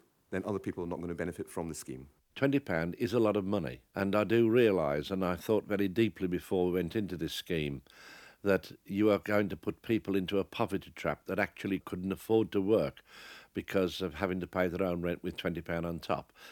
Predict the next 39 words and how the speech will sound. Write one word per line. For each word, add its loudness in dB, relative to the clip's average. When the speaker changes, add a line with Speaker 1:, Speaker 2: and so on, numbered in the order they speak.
Speaker 2:
And -4
that 2
is 2
why 2
we 2
built 0
into 2
this -4
scheme -6
that -4
if -6
anybody 2
wants 0
to -4
move 0
out 0
and -8
they -2
want -6
to -6
furnish -2
their -2
own -2
flat, -4
they're -4
quite 0
welcome. -4
We 2
can -4
put -6
another 2
homeless -2
family -4
in, -6
and 0
we'd 4
actually 0
appreciate -4
it. -18